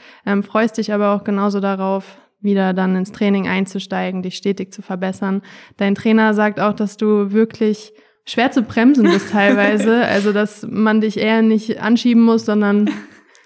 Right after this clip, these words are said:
Speaker 1: entspann dich mal, lehn dich mal ein bisschen zurück, weil sonst ist dein Körper ja vielleicht auch mal ein bisschen überfüttert,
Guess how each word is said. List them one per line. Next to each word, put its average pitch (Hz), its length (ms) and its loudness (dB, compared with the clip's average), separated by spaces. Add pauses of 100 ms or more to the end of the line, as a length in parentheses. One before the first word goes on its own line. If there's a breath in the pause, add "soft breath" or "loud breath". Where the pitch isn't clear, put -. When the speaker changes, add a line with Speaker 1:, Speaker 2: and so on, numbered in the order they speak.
(300 loud breath)
Speaker 1:
entspann 226 340 2
dich 233 160 4
mal, 233 500 2
lehn 226 280 4
dich 220 120 0
mal 214 120 0
ein 214 100 0
bisschen 214 260 -4
zurück, 208 440 -6
weil 196 180 -2
sonst 196 220 -4
ist 202 100 -12
dein 196 120 -4
Körper 202 300 -4
ja 185 120 -4
vielleicht 190 340 -4
auch 190 80 -4
mal 190 160 -2
ein 185 80 -2
bisschen 185 640 -6 (320 soft breath)
überfüttert, 185 920 -2